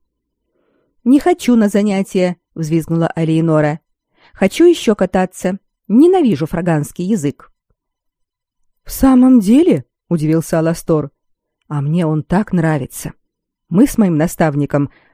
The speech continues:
разговариваем исключительно по-фрагански,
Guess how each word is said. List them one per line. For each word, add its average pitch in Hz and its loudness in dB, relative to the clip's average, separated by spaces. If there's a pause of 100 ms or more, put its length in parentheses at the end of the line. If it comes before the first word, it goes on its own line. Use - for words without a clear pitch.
разговариваем 156 -2
исключительно 214 -2
по-фрагански, 151 -4